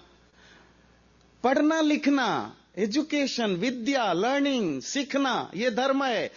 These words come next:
ना सीखना अधर्म है, पाप है। कौन सा माँ बाप बच्चे को सिखाते हैं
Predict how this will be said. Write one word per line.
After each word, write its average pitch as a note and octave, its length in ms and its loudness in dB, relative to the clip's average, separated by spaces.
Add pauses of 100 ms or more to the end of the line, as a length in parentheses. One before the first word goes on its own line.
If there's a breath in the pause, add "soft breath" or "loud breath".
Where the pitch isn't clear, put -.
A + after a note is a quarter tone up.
(220 loud breath)
ना C4+ 220 0
सीखना C#4 520 -2
अधर्म C4+ 400 0
है, B3 160 0
पाप C#4 460 -2
है। F3 240 -2 (280 loud breath)
कौन C4+ 240 0
सा B3 140 0
माँ A#3 220 0
बाप A#3 140 0
बच्चे A3 300 -2
को G#3 120 -2
सिखाते F#3 500 -2
हैं F3 140 -2